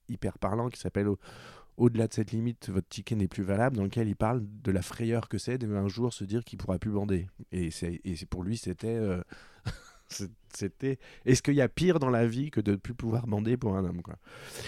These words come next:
Ce qui est hyper révélateur. Et, euh, et je pense que du coup, ce côté très sombre qu'il avait devait être un peu dur, euh, et, et a participé de tout, de toute, de toute cette mascarade, quoi.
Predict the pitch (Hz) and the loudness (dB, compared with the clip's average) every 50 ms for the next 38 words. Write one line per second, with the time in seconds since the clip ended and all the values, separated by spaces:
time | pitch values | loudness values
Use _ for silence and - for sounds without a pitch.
0 | - - - - - - - - 120 113 113 110 104 - 113 98 92 107 104 98 | -12 -12 -16 -18 -14 -10 -2 4 6 8 8 8 8 6 4 6 6 4 4 6
1 | 95 95 87 - - 127 139 143 135 - - - 117 113 113 113 110 107 104 95 | 4 4 2 4 4 4 4 4 4 2 0 4 6 8 8 8 8 6 6 4
2 | 98 98 101 101 92 82 62 64 65 - - - 123 123 120 107 120 135 123 - | 0 -4 -4 -4 -4 -6 -8 -12 -16 -8 0 6 8 8 10 10 10 8 10 10
3 | 165 165 151 - 135 123 120 - - 156 160 - 143 - - 151 - 151 139 - | 8 6 6 2 -2 -6 -4 -2 -2 -2 -2 -2 -2 0 2 2 4 2 2 2
4 | - 165 156 - 165 165 160 151 143 131 - - 139 131 123 123 135 147 151 135 | 4 4 4 4 4 2 4 4 4 2 2 4 4 6 6 6 6 4 4 4
5 | 120 113 117 113 - 123 120 117 120 123 117 113 113 131 139 151 165 165 151 139 | 4 4 4 4 4 2 2 2 2 0 2 2 4 6 6 6 6 4 2 0
6 | - - - - - - - - - 110 107 107 104 104 104 - 101 117 127 - | -2 -8 -20 -20 -20 -20 -16 -6 0 2 2 4 4 2 2 2 4 2 4 6
7 | - 139 131 127 120 - - - - - 127 117 135 143 151 170 156 120 110 107 | 8 8 10 10 8 6 4 0 0 -2 -4 -2 0 2 4 4 4 4 2 -2
8 | - - 143 131 - - 156 110 113 - - 127 - - 110 110 113 107 - 139 | -2 -4 -6 -6 -6 -6 -4 -4 -4 -2 -4 -8 -4 -4 -2 0 0 -2 -2 -2
9 | 123 - 117 110 - 107 98 - - 110 104 120 120 110 - - 92 80 71 | -4 -4 -4 -2 0 0 0 2 2 2 2 4 2 2 2 0 0 -2 -2